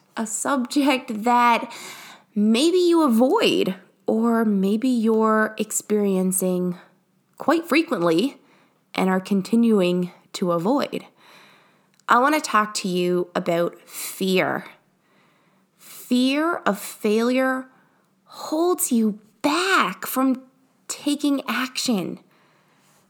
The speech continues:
Fear of failure brings out your excuses, your scapegoats,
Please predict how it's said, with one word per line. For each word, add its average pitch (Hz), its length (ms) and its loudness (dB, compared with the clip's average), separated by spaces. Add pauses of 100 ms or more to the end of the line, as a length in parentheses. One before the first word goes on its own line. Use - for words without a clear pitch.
Fear - 760 -2
of 214 100 -2
failure 240 800 0 (280)
brings 240 760 2
out 233 420 2 (140)
your 196 280 0
excuses, 190 880 -2
your 185 120 0
scapegoats, - 1300 -2